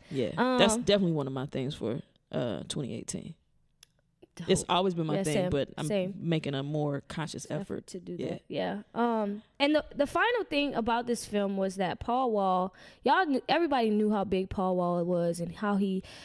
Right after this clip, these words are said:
Speaker 2: all he talked about was sipping on syrup.
Speaker 1: Yeah.
Speaker 2: That's all he did.
Speaker 1: Him and Mike Jones.
Speaker 2: So him and his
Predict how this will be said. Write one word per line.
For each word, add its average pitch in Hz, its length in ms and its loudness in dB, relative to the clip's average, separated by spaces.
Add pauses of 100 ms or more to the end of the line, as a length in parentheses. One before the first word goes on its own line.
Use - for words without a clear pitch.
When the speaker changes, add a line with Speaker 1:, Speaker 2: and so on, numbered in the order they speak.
(140)
Speaker 2:
all 226 140 4
he 226 140 4
talked 202 240 0
about 185 180 0
was 185 100 0
sipping 185 220 -2
on 165 100 -2
syrup. 90 360 -2 (100)
Speaker 1:
Yeah. 160 160 -2
Speaker 2:
That's 202 260 2
all 226 200 4
he 214 160 2
did. 190 160 4
Speaker 1:
Him 233 180 6
and 233 180 2
Mike 160 220 0
Jones. 143 400 -4
Speaker 2:
So 247 140 4
him 285 340 2
and 269 160 2
his 247 320 0